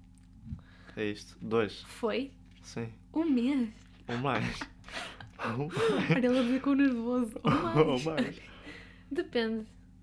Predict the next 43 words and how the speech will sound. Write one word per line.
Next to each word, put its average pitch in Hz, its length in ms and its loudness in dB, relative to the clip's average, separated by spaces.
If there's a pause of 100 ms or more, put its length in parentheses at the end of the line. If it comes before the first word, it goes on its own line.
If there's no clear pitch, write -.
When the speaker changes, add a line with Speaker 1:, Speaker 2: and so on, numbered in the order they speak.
(160)
Speaker 2:
Qua-, 294 160 -2
de, 247 300 -6
quando 277 280 0
é 277 60 0
que 277 80 -10
foi 226 100 -2
a 208 40 -2
última 214 160 -4
vez 196 180 -6
que 202 540 -8 (260)
coisa 208 240 -10
Speaker 1:
A 95 40 -8
última 127 240 -4
vez 127 140 -2
que - 200 -10
gravámos? 107 1040 -4 (720)
Foi... - 320 -10
Acho 143 140 -6
que - 60 -12
foi 170 80 0
em 123 100 0
dezembro, 95 360 -2 (540)
por - 160 -20
Speaker 2:
Não, 226 120 4
Speaker 1:
acaso. - 120 -2
Speaker 2:
que, 220 200 4
que - 60 -8
foi 233 140 -4
em 233 140 2
dezembro, 285 340 0
tenho 269 200 -2
a 262 40 0
certeza 254 300 0
absoluta. 208 580 -6 (260)
Speaker 1:
Foi 247 120 6
tipo - 680 -8
Speaker 2:
Agora 240 160 4
Speaker 1:
no 123 80 10
Speaker 2:
eu 127 80 10
Speaker 1:
início 120 260 4
de 101 80 -6
dezembro. 101 400 -6 (440)
Speaker 2:
Ah, 277 680 -6